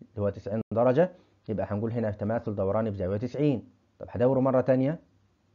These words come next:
آدي كده مية وتمانين،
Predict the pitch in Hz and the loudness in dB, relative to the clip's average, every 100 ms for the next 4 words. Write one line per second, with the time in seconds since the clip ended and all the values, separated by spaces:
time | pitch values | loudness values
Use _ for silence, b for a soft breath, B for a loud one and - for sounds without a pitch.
0 | _ _ _ _ _ _ _ 98 107 120 | _ _ _ _ _ _ _ 0 2 4
1 | 135 175 _ _ _ _ - 113 117 123 | 0 -4 _ _ _ _ -6 -2 2 2
2 | 120 120 120 131 143 107 | 2 2 2 4 2 0